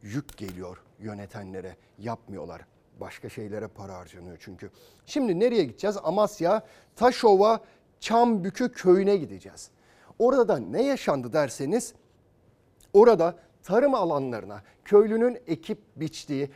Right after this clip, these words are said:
hayvanlarını beslediği tarım alanlarına ne yapılmak isteniyor? Şaşırtacak mı? Hayır. Organize sanayi bölgesi yapılmak isteniyor tarım alanlarına ve halkın seçtiği muhtar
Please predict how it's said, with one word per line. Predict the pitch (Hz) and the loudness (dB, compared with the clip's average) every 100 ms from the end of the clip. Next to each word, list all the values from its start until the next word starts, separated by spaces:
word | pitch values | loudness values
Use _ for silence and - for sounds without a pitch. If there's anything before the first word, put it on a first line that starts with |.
| - | -8
hayvanlarını | 147 180 208 208 214 214 254 175 | 0 2 2 0 -2 -4 -4 -4
beslediği | 147 - 120 110 - 87 175 180 _ - | -6 -8 -14 -14 -14 -8 -8 -8 _ -8
tarım | 175 214 262 | -2 0 0
alanlarına | 220 170 156 160 147 180 208 _ _ _ | -2 0 -2 -4 -4 -4 -6 _ _ _
ne | 120 | -8
yapılmak | 170 226 220 147 135 | -4 -4 -4 -6 -8
isteniyor? | - - 117 110 160 185 _ _ _ _ _ - | -12 -16 -14 -10 -10 -12 _ _ _ _ _ -20
Şaşırtacak | 107 - 107 - 170 - | -20 -20 -20 -10 -10 -10
mı? | 131 170 - | -14 -14 -16
Hayır. | 113 92 - _ _ _ 139 | -16 -16 -20 _ _ _ -6
Organize | 143 131 143 131 139 | -6 -4 -6 -8 -10
sanayi | - 139 131 127 | -10 -8 -6 -6
bölgesi | 123 123 123 - 135 - _ - | -8 -8 -10 -10 -12 -12 _ -6
yapılmak | 151 151 135 107 98 - | -6 -6 -10 -12 -16 -20
isteniyor | - - 104 101 98 | -20 -16 -14 -14 -16
tarım | - 113 110 | -14 -12 -12
alanlarına | 104 107 107 104 165 - - _ | -12 -12 -12 -8 -8 -8 -14 _
ve | 160 233 - - _ _ _ | 4 4 2 -16 _ _ _
halkın | 143 156 156 302 | -4 -4 -2 -4
seçtiği | 302 254 - 208 | -2 -8 -4 -4
muhtar | 180 175 - 160 214 | -2 -4 -2 -2 -2